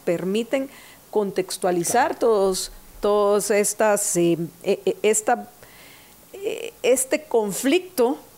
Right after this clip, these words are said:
Speaker 1: que por intereses políticos ha sido mitificado, ¿no?
Speaker 2: Así es.
Speaker 1: Y, y me parece correcto que se desmitifique. Como bien dijiste, el primer,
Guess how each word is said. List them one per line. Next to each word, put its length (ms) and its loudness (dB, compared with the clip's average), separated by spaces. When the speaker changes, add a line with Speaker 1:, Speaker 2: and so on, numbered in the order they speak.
Speaker 1:
que 160 2
por 260 -2
intereses 840 0
políticos 960 -2
ha 160 0
sido 760 2
mitificado, 1120 -2
¿no? 80 -6
Speaker 2:
Así 180 -6
es. 220 -6
Speaker 1:
Y, 80 -2
y 20 2
me 140 2
parece 360 2
correcto 480 -2
que 120 0
se 180 0
desmitifique. 1600 -2
Como 220 0
bien 220 2
dijiste, 500 0
el 180 2
primer, 680 0